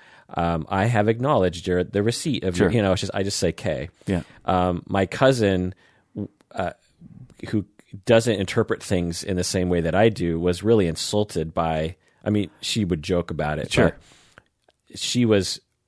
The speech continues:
Speaker 1: really insulted by the fact that I would just say K.
Speaker 2: Right.
Speaker 1: 'Cause to her, I, I was being flippant or blowing her
Speaker 2: Yeah,
Speaker 1: off.
Speaker 2: dismissive, right.
Speaker 1: But that's not what I meant. And
Speaker 2: No.
Speaker 1: to other people that know me well enough, when,
Speaker 2: Right.
Speaker 1: when I say, "K,"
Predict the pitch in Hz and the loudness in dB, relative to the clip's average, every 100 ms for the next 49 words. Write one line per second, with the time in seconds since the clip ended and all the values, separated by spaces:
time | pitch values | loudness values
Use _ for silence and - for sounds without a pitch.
0 | _ 113 110 92 85 131 131 98 85 87 | _ 4 4 4 0 0 2 0 0 0
1 | 85 - 92 - 85 82 82 - 71 71 | 0 0 -2 0 -2 -2 -4 -8 -10 -10
2 | - 85 - - _ 92 85 - - - | -6 -6 -6 -14 _ -2 -2 -4 -6 -6
3 | 92 101 131 127 98 92 87 98 92 87 | -2 0 4 6 6 4 0 0 0 0
4 | - 92 87 85 82 - 110 98 90 85 | -2 -2 -2 -4 -8 -2 -2 0 -4 -4
5 | 82 80 90 90 92 85 78 98 78 80 | -6 -8 -8 -2 -2 -2 -2 -2 -2 -4
6 | 98 - 98 - - - 92 - - _ | -6 -4 -6 -6 -10 -4 -4 -6 -18 _
7 | - 104 - 113 - 113 127 104 - 92 | 2 2 6 2 4 4 4 2 -2 2
8 | 90 90 113 104 104 98 101 85 107 120 | 2 4 2 2 0 0 0 2 6 6
9 | 127 110 107 98 90 85 87 95 107 113 | 6 2 -2 0 0 2 0 0 2 2
10 | 92 87 82 85 85 101 92 92 95 92 | 2 0 0 -2 -2 -2 -2 0 -2 0
11 | 87 - 85 - 113 98 82 | 0 -2 -2 0 2 2 2